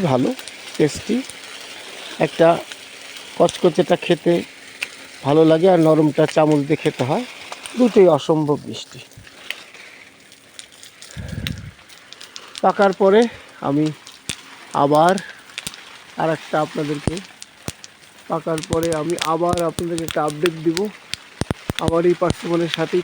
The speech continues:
থাকবেন। রাজবাড়িতে এটাই প্রথম পার্সিমন ফল। সারা বাংলাদেশে কোথায় কোথায় আছে আমি ঠিক জানি না, তবে এটাই রাজবাড়িতে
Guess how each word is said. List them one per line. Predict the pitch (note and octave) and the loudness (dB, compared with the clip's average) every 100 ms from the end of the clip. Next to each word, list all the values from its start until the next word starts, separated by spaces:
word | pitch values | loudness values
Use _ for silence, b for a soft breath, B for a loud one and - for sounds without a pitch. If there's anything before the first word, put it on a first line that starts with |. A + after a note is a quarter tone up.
| D#3+ | -2
থাকবেন। | D#3 D#3+ G3 G#3+ - - - - - - | -4 -4 -4 -6 -10 -14 -16 -16 -10 -2
রাজবাড়িতে | D3 D3 D#3 D3+ - D#3 | -2 0 0 0 -2 0
এটাই | D#3+ F3 F#3+ - - - - - - - | 2 2 -2 -10 -12 -16 -16 -20 -20 -4
প্রথম | - F3+ F#3 G#3+ A3 A3 - - - - - - - - - - - - - - - - - - - - | 0 2 4 4 4 0 -6 -14 -8 -8 -8 -16 -14 -14 -14 -12 -8 -8 -10 -18 -18 -20 -20 -20 -16 0
পার্সিমন | - G3 - F#3+ F#3+ F3+ | 2 2 0 2 2 2
ফল। | F#3 F#3 A#3+ A3+ - - - - - - - - - - - - | 4 4 4 0 -6 -14 -14 -18 -20 -20 -18 -18 -18 -18 -16 -2
সারা | F3+ F3+ F3 | 2 4 6
বাংলাদেশে | F3+ F#3 E3+ F3+ F#3+ | 6 4 4 0 0
কোথায় | F3+ F#3 F#3 | 2 4 4
কোথায় | F#3+ F3+ | 4 2
আছে | - F3 | 4 2
আমি | E3+ F3 | 4 2
ঠিক | E3 F3 | 4 4
জানি | E3 E3+ | 6 6
না, | G#3 A#3 - - - - - - - - | 4 0 -10 -20 -20 -20 -20 -20 -12 -2
তবে | D#3 D3+ D3+ - - - - - | 2 4 2 0 -12 -12 -12 -6
এটাই | F3 G3 F3+ D#3+ - - D3 | 2 4 4 2 -10 -6 0
রাজবাড়িতে | D3 C#3+ D3 D3 - | 0 2 2 2 0